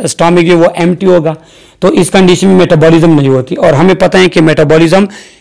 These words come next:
energy produce करते हैं। जब हम बच्चे को feeding कराते हैं, जब प्रीलैक्टल feed हम बच्चे को देंगे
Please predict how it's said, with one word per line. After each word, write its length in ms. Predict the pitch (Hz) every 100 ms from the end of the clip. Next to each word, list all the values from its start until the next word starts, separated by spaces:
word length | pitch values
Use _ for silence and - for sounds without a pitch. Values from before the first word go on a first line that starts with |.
| _ _ 170
energy 420 | 156 165 151 180
produce 460 | 175 147 147 156
करते 320 | - 139 - 143
हैं। 160 | 139
जब 180 | 170 214
हम 220 | 180 185
बच्चे 280 | 175 170 185
को 220 | 170 190
feeding 420 | - 180 165 190 185
कराते 360 | 165 165 170
हैं, 80 | 170
जब 160 | 165 135
प्रीलैक्टल 520 | 180 180 175 - 170
feed 300 | - 180 165
हम 140 | 160
बच्चे 240 | 160 - 175
को 200 | 180 165
देंगे 400 | 143 147 180